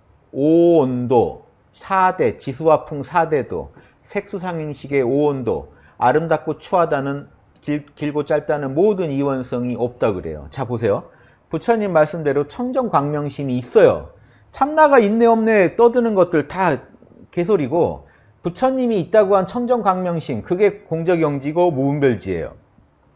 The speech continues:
공적영지 못 받아들이면 무분별지 받아들이라고 하세요. 경전에 다 있는 거니까. 뭐 청정광명심은 초기 불교 경전부터 있는 거니까 받아-, 이건, 이건 다 받아들입니다. 실제로 제가 얘기했지만 용수보살도 청정광명심을 얘기해요. 똑같이.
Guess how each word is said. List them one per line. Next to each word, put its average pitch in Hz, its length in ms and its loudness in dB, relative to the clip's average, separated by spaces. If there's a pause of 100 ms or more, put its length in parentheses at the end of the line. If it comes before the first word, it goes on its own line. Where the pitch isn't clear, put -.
(480)
공적영지 190 540 2
못 170 160 4
받아들이면 147 600 4
무분별지 151 480 0
받아들이라고 110 560 0
하세요. 87 220 -8
경전에 113 360 -2
다 110 120 -4
있는 104 200 -4
거니까. 90 360 -8 (240)
뭐 131 100 -6
청정광명심은 175 840 -2
초기 220 280 -4
불교 175 280 -2
경전부터 113 460 -4
있는 104 180 -6
거니까 101 420 -6 (520)
받아-, 117 360 -2 (120)
이건, 123 280 -8
이건 139 180 -2
다 151 160 -4
받아들입니다. 127 600 -2 (360)
실제로 196 400 -2
제가 147 240 0
얘기했지만 143 440 -2
용수보살도 156 720 0
청정광명심을 139 1000 -4
얘기해요. 117 440 -2
똑같이. 127 540 -10